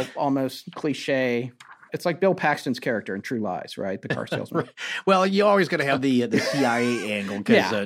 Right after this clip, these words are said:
Speaker 1: you know, secret agents is a, is, is always a good, uh, bullet point on your C V.
Speaker 2: Yeah, exactly. Fritz was,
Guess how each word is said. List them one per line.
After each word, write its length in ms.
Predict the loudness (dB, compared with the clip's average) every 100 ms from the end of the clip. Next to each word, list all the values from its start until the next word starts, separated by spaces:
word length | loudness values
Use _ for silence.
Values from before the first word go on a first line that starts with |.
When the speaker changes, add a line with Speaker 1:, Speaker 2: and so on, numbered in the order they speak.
| -4
Speaker 1:
you 120 | -6
know, 60 | -4
secret 380 | -2 2 2
agents 420 | 4 2 0 -2 -2
is 180 | -2 -2
a, 160 | -4 -4
is, 140 | -4
is 180 | -4 -4
always 240 | -2 -4
a 60 | -6
good, 420 | -4 -2 -2 -4
uh, 240 | -4 -4 -6 -12 -20 -20 -20 -4
bullet 280 | 0 0 -2
point 200 | -2 -2
on 100 | -4
your 120 | -6
C 300 | -4 -4 -2
V. 220 | -6 -4
Speaker 2:
Yeah, 300 | 2 2 2
exactly. 640 | -2 -2 -2 -2 -2 -4 -6
Fritz 480 | -10 -2 -2 -2 0
was, 320 | 0 0